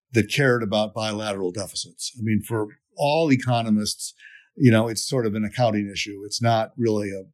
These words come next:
a policy statement, whether it's, it's bigger or not. Now, personally, I,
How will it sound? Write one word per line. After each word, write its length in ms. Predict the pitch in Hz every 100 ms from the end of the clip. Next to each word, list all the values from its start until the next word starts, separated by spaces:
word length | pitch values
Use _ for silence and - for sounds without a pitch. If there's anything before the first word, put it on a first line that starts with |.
| -
a 60 | 113
policy 460 | 151 135 120 -
statement, 560 | 98 - 110 101 101 98
whether 260 | 101 107
it's, 280 | 104 - - 143
it's 160 | -
bigger 380 | 117 104 101 101
or 280 | - 113 104
not. 360 | 107 104 98 - - - -
Now, 140 | 139 117
personally, 580 | - 196 160 131 113
I, 140 | 107